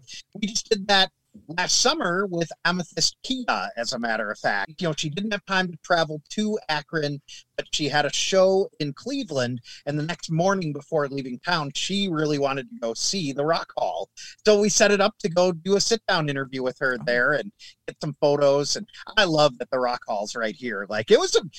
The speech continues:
Speaker 1: it was a big selling point for me to wanna, you know, wanting to
Speaker 2: Oh,
Speaker 1: come
Speaker 2: okay.
Speaker 1: to, to this area. I hope we can do even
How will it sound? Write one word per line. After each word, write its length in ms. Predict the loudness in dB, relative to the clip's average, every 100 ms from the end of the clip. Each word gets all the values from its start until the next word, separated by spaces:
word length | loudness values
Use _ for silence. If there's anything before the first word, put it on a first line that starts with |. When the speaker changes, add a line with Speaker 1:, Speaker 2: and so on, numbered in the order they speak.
| -18 2
Speaker 1:
it 120 | 4
was 160 | 4 4
a 80 | 2
big 380 | 2 4 4 2
selling 380 | 2 2 2
point 260 | 0 -2 -2 -4
for 120 | -4
me 220 | 0 -2
to 80 | -2
wanna, 340 | -2 -2 -4 -8
you 140 | -8
know, 160 | -4 -2
wanting 260 | 0 2
to 80 | 4 4
Speaker 2:
Oh, 20 |
Speaker 1:
come 240 | 6 2
Speaker 2:
okay. 100 | 0 -2
Speaker 1:
to, 280 | 0 0 -4 -4
to 160 | -2
this 240 | -2 -2 0
area. 400 | 2 2 0 -6 -4
I 100 | 0
hope 240 | 2 2 2
we 140 | -4
can 220 | -2 -2 0
do 360 | 2 2 2 -2 -10
even 260 | -10 -8 -8